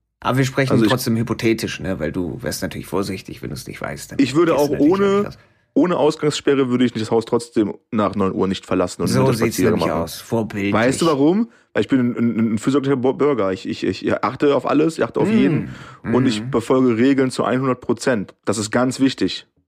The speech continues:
Speaker 2: Regeln befolgen.
Speaker 1: Genau. Das Ding
Speaker 2: So.
Speaker 1: ist, du musst ja auch, wenn du zum Beispiel in den Laden gehst und wenn du dir dann, was weiß ich was, einen Snickers holen willst, musst du ja auch mit dem Einkaufswagen gehen, ne?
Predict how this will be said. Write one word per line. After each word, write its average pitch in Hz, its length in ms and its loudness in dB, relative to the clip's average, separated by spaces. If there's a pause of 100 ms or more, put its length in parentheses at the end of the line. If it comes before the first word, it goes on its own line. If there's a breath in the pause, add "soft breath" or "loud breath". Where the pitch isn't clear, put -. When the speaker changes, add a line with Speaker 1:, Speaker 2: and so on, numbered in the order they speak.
Speaker 2:
Regeln 127 300 2
befolgen. 95 480 -2 (580)
Speaker 1:
Genau. 143 680 -2 (680)
Das 131 160 0
Ding 185 180 4
Speaker 2:
So. 202 60 4
Speaker 1:
ist, - 240 0
du 143 120 0
musst 185 280 0
ja 113 100 4
auch, 113 180 0
wenn 120 100 0
du 117 80 2
zum 117 140 0
Beispiel 113 260 0
in 107 80 0
den 98 100 -2
Laden 110 360 0
gehst 131 360 2
und 107 120 -2
wenn 113 140 2
du 113 80 2
dir 107 180 2
dann, 104 200 0
was 95 140 -4
weiß 95 140 -4
ich 113 160 0
was, 101 200 -2
einen 92 80 -6
Snickers 131 480 0
holen 92 260 -2
willst, 104 340 0 (400 soft breath)
musst 131 260 2
du 143 60 2
ja 139 180 2
auch 135 220 -2
mit 123 280 0
dem 113 140 0
Einkaufswagen - 720 -4
gehen, - 220 -10 (200)
ne? 98 200 -4